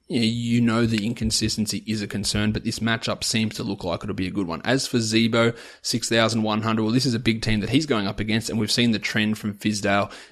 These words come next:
is going to Zebo more in those matches. He's still priced fairly highly, six thousand one hundred, so I'm definitely not falling all, all over myself to get it. On DraftKings at fifty-six hundred,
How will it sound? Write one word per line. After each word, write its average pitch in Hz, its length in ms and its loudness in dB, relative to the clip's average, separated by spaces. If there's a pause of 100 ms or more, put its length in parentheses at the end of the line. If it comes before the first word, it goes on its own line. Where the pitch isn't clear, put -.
is 107 300 2
going 110 300 2
to 117 80 0
Zebo 107 380 2
more 107 220 0
in 107 80 -2
those 104 220 -2
matches. 110 480 0 (160)
He's 170 180 0
still 247 180 -2
priced - 420 -6
fairly 135 320 2
highly, 107 360 2
six - 280 -2
thousand 107 340 2
one 104 180 -2
hundred, 104 240 -2
so - 120 -2
I'm 123 100 2
definitely 165 280 0
not 127 200 0
falling 107 380 2
all, 101 140 2
all 107 160 0
over 104 160 2
myself 98 380 -2
to 104 80 -4
get 107 160 2
it. - 160 2 (240)
On 113 140 4
DraftKings 139 420 2
at - 100 -2
fifty-six 131 520 0
hundred, 110 260 0